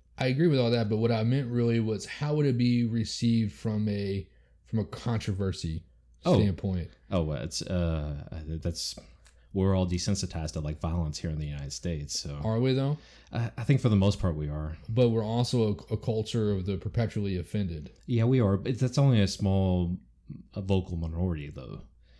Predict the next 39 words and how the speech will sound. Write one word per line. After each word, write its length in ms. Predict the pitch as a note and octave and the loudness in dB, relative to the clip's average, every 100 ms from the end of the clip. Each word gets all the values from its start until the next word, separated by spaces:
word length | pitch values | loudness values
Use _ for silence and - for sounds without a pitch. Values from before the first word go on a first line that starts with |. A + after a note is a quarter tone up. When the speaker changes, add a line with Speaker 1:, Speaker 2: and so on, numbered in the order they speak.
| - - | -20 -8
Speaker 2:
Uh, 200 | G2+ F2 E2+ | -4 -2 -2
it's 160 | - | -2
not 140 | G#2+ G2 | -2 0
just 260 | G2+ - | -4 -4
a, 260 | G2+ F2+ F#2 | -4 -4 -4
that's 240 | - G2+ - | -4 -4 0
not 160 | G2+ | 0
the, 380 | F#2+ F#2 F2 F2 - | 0 0 -2 -4 -6
that's 220 | G#2 - | -8 -4
the 160 | G#2 F2 | -4 -4
exception, 380 | - F#2 F#2 | -4 -4 -4
not 140 | E2 D2+ | -6 -8
the 60 | |
rule. 380 | D#2+ E2+ - F2+ - _ - - - - | -8 -8 -10 -12 -18 _ -20 -20 -14 -4
Speaker 1:
Well, 240 | B2+ C3 A#2 | -2 -2 0
I 80 | |
actually 260 | C3 D#3 D#3 | 0 2 2
have 140 | C3+ | 2
a 40 | A#2 | 0
quote 360 | - A#2+ A#2 | 2 2 2
from 160 | G#2+ G#2+ | 0 -2
Dan 240 | G#2+ G#2+ | 0 0
Houser, 560 | G#2 G#2+ G#2 G2 F2+ F2+ - _ - | 0 0 -2 -2 -2 -4 -10 _ -6
uh, 260 | G#2 G2 F#2+ | -2 -2 -2
co-founder 560 | A2 G#2 A2 G#2+ G#2+ | -2 -2 -2 0 0
of 80 | G2+ | -2
Rockstar, 540 | G2 F#2+ - - G2+ G2 | -4 -6 -6 -4 -2 -2
and 100 | G2+ | 0
he's 220 | G2+ - _ _ _ _ | -2 -4 _ _ _ _
one 240 | A2 G#2+ | -4 -4
of 80 | G2+ | -2
the 60 | F#2+ | -4
more 540 | G2+ G2+ G2+ G2 F#2 - | -4 -4 -4 -4 -6 -10
creative-driven 960 | - A2+ A2 G#2 F#2 G#2 G2 G#2 G2 G2 - _ _ _ - | -4 0 2 0 -2 -2 0 0 -2 -6 -12 _ _ _ -6
executives, 840 | G#2+ G2 A2 G2 G2+ G2 G#2 - - _ _ G2+ | -4 0 0 0 -4 -4 -6 -12 -16 _ _ -8
uh, 220 | G2+ G2 | -6 -4
in 80 | G2+ | -4
the 60 | G#2 | -4
company. 520 | A2 F#2 G2 F#2+ | -2 -2 -2 -4